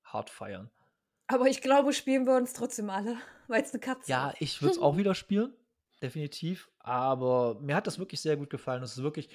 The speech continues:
Speaker 1: ich glaub, du kannst schon in sechs Stunden, sechseinhalb Stunden durchkriegen, aber wenn du halt wirklich jede, ich bin ja auch jemand, der dann irgendwann angefixt ist, wenn er irgendwas findet und du musst von allem was finden, dann muss ich das dann auch wirklich alles suchen.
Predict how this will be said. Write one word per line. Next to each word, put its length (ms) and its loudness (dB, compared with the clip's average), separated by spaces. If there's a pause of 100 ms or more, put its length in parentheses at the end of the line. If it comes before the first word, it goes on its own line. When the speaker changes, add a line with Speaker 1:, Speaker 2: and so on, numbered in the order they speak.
(960)
Speaker 1:
ich 140 -12
glaub, 180 -6
du 60 -8
kannst 240 -6
schon 100 -8
in 60 -10
sechs 240 -8
Stunden, 420 -6
sechseinhalb 320 -4
Stunden 220 -4
durchkriegen, 500 -6
aber 340 -4 (560)
wenn 120 -4
du 60 -6
halt 120 -2
wirklich 320 -10
jede, 500 -4 (260)
ich 140 -18
bin 100 -6
ja 60 -4
auch 100 -8
jemand, 240 -6
der 60 -8
dann 220 -10
irgendwann 600 -2 (180)
angefixt 500 -6
ist, 120 -10
wenn 120 -4
er 280 -6
irgendwas 360 0
findet 340 -4 (340)
und 80 -10
du 40 -4
musst 140 -6
von 100 -12
allem 320 2
was 160 -10
finden, 440 -8 (460)
dann 140 -4
muss 140 -6
ich 100 -8
das 120 -14
dann 120 -12
auch 180 -18
wirklich 280 -12
alles 200 -10
suchen. 300 -12